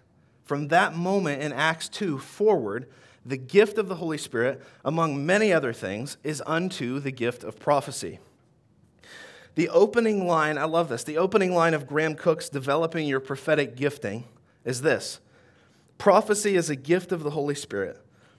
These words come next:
Prophecy does not belong to the people. The Holy Spirit gives gifts to people at his own discretion." Sorry, a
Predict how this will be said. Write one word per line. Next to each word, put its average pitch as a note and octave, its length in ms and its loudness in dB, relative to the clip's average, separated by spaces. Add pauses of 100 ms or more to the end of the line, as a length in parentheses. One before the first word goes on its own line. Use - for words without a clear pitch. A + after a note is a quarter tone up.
(140)
Prophecy G3 520 2
does D3+ 240 -2
not D#3 260 0
belong C#3 440 0
to F3+ 120 -4
the D3+ 100 -6
people. A2+ 560 -8 (460)
The C#3 80 -2
Holy F3 260 2
Spirit F3 440 0
gives D#3+ 320 0
gifts D#3 340 0
to E3+ 120 -12
people C#3+ 540 -6 (280)
at C3 140 4
his C#3+ 180 -4
own D3+ 360 -4
discretion." C3 640 -4 (4000)
Sorry, G2+ 240 -6
a F2+ 80 -14